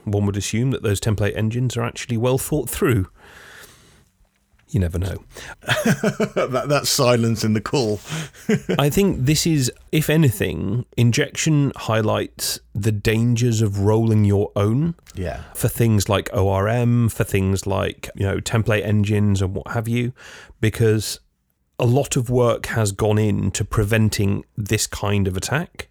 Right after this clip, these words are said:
Speaker 1: on a lot of the, the kind of common systems. And if you're building your own, you will probably not be as security focused or indeed as able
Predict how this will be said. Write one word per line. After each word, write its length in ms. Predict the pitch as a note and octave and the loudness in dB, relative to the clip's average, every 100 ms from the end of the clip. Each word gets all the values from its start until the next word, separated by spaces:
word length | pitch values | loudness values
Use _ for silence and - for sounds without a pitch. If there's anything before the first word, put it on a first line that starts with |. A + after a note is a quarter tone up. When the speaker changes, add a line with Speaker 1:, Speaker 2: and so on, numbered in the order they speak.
| _ _ _ A2+ | _ _ _ 2
Speaker 1:
on 120 | A2 | 4
a 60 | |
lot 220 | G#2+ A2 A2 | 4 4 2
of 140 | G2+ | 0
the, 180 | G#2 G2+ | 0 0
the 160 | G2 G#2 | -2 -2
kind 160 | G2+ | -2
of 100 | G2 | -4
common 560 | - G#2+ G2+ G2 G2 - | -2 0 2 2 2 0
systems. 540 | - A2+ - D#3 E3+ - | -2 -2 -2 -2 -2 -4
And 300 | - G#2+ A2 | -2 0 0
if 140 | A#2+ A#2+ | 0 2
you're 160 | C#3 | 2
building 320 | C3 C3 A#2+ A2 | 4 2 4 2
your 200 | A2 A2+ | 2 0
own, 360 | F#2 G2 B2+ - _ - | -2 -2 -4 -6 _ -2
you 200 | A2 A2+ | 2 2
will 120 | A#2 | 2
probably 520 | - B2 A#2+ A2+ G#2+ | 0 0 0 2 2
not 440 | G#2+ A2 - - G2+ | 4 2 0 -2 -2
be 280 | G2+ G2+ - | 0 -2 -4
as 560 | G#2 G2 F#2+ G2 - - - - _ | -2 0 0 0 -2 -8 -16 -20 _
security 680 | - G#2+ - A#2+ G2 - G2 | -6 -6 0 2 2 0 -6
focused 680 | - F#2 - F#2+ - - - - - - | -4 -4 -2 -4 -4 -8 -10 -16 -14 -2
or 420 | G2 F#2+ G2 G2 - | 2 2 0 -2 -4
indeed 400 | A#2 G2+ F#2+ F2 - | 0 0 0 -4 -4
as 180 | F#2+ F#2 - | -4 -4 -4
able 600 | A2+ A2 G2 F2 F#2 | 0 0 0 -2 -4